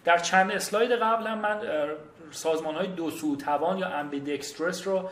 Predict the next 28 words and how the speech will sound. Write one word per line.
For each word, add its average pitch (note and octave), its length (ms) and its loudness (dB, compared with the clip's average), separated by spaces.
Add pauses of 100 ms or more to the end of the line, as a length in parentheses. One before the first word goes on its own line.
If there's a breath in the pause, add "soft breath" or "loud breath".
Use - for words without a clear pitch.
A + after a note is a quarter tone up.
(280 loud breath)
مثال F3+ 480 4
زدم C#3 400 0
و C3+ 40 -4
اینکه F3+ 300 -6 (400)
کسب D3+ 300 -2
و D3+ 40 -6
کارهای D3 280 0
بسیار D3+ 640 0
بزرگ، F3+ 680 2 (600 loud breath)
اونها D#3+ 520 2
هم F3 440 0 (320 loud breath)
یک، F#3+ 300 -2
اه، C#3+ 240 2
پورتفولیوی D#3 640 0
خیلی F#3+ 240 -4
قدرتمند D3+ 640 2
دارن F3 240 0
از C#3 100 -4
چند F3 420 -2
محصول D#3 640 0
بزرگشون C#3+ 840 0 (560 loud breath)
که D#3 120 -2
حالا D#3 220 4
برای E3 340 6
اونها D3+ 520 0
می‌تونن D#3 400 -4
چارچوب C#3+ 480 -2
اقدامشون، D3 800 -2